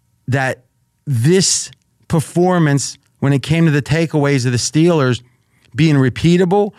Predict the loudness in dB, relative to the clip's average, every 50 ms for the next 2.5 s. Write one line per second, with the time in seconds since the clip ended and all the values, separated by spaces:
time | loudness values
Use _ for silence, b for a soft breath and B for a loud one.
0 | b b b -4 -2 0 0 0 0 0 0 0 0 -2 -4 b b b b b
1 | b b b -4 -2 -2 0 0 0 0 0 0 0 0 0 0 -2 -2 -4 -6
2 | -4 -4 -2 -2 0 0 0 0 -2 -4